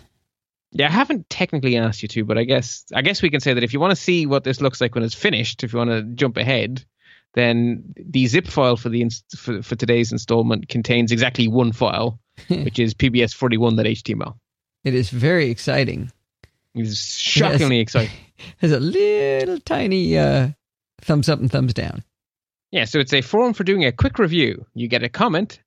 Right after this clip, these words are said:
Speaker 1: a rating, and a submit button. And a reset button.
Speaker 2: Wow, that, that black is not very black.
Speaker 1: I mean, I could have gone with, uh, something pink or something, but I, I'll be honest,
Speaker 2: No.
Speaker 1: I wasn't. The, the point being,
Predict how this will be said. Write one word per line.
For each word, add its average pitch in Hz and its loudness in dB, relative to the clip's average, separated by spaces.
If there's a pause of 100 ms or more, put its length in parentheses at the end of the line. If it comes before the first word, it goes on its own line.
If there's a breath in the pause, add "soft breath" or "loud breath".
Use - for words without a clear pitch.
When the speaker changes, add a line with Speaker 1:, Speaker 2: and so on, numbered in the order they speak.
Speaker 1:
a 131 2
rating, 139 2
and 135 -2
a 123 2
submit 131 -2
button. 117 -8 (960)
And 120 -2
a 117 -4
reset 113 -8
button. - -16 (160)
Speaker 2:
Wow, 170 0
that, 180 0
that 180 0
black 143 0
is 117 -4
not 131 -2
very 131 0 (160)
black. - -2 (760)
Speaker 1:
I 185 2
mean, 208 4
I 196 2
could 240 2
have 220 2
gone 185 0
with, 156 -2 (300)
uh, 110 -12 (120)
something 123 -6
pink 127 0
or 117 -2
something, 110 -4
but 110 -4
I, 107 -6
I'll 123 -4
be 120 -6
honest, 135 0
Speaker 2:
No. 160 2
Speaker 1:
I - 0
wasn't. 123 -8 (280)
The, 180 0
the 135 0
point 185 2
being, 156 2